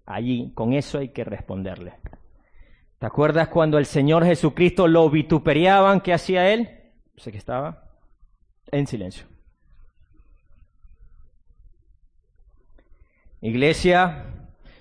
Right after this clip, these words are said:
somos peregrinos victoriosos. Nuestra ciudadanía está en los cielos, de donde también esperamos al Salvador. Vivamos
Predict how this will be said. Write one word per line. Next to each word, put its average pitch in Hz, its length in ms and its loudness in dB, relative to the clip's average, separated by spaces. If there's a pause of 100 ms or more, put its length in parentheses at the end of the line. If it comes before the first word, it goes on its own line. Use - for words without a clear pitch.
somos 190 580 0
peregrinos 170 1120 2
victoriosos. 147 1400 0 (680)
Nuestra 147 420 0
ciudadanía 151 880 4
está 180 480 2
en 175 140 2
los 127 180 2
cielos, 196 960 2 (560)
de 147 200 2
donde 156 320 4
también 160 680 2
esperamos 165 1000 0
al 135 200 2
Salvador. 135 1040 2 (1040)
Vivamos 190 920 2